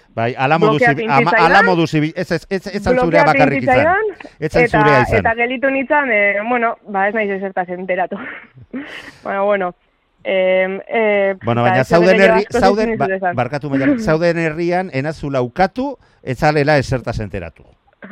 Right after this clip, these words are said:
Speaker 2: Bueno, a ber, eh, gaurko izen pixka telebistan ikusi, eh, baina <laughs> dana, dana ikusteko denbora ez dit eman.
Speaker 1: Bueno, baina gauzak
Speaker 2: Bueno,
Speaker 1: nola diren, ez da? Eh,
Speaker 2: nik
Speaker 1: Hondarri-,
Speaker 2: uste dut beste
Speaker 1: Hondarribia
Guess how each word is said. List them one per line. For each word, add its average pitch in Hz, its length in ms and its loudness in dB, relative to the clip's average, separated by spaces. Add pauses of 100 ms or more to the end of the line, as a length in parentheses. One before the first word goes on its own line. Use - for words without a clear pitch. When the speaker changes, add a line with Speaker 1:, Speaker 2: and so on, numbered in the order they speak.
(340)
Speaker 2:
Bueno, 202 220 -2
a 202 60 0
ber, 202 160 0
eh, 196 400 -2
gaurko 208 280 -2
izen 226 200 -2
pixka 214 260 -6
telebistan 202 460 -4
ikusi, 190 320 -6
eh, 196 220 -2
baina 190 340 -2 (100)
<laughs> 233 120 -4
dana, 208 320 -2
dana 208 340 -2
ikusteko 220 480 -4
denbora 208 280 -2
ez 196 100 -10
dit 214 140 -6
eman. 170 240 -6 (680)
Speaker 1:
Bueno, 123 240 -2
baina 120 200 -4
gauzak 143 240 0
Speaker 2:
Bueno, 175 160 -2
Speaker 1:
nola 147 100 2
diren, 123 260 -2
ez 113 120 -6
da? 135 260 0
Eh, 113 160 0
Speaker 2:
nik 123 80 0
Speaker 1:
Hondarri-, 170 320 2
Speaker 2:
uste - 40 -8
dut - 60 -2
beste - 40 4
Speaker 1:
Hondarribia 185 460 4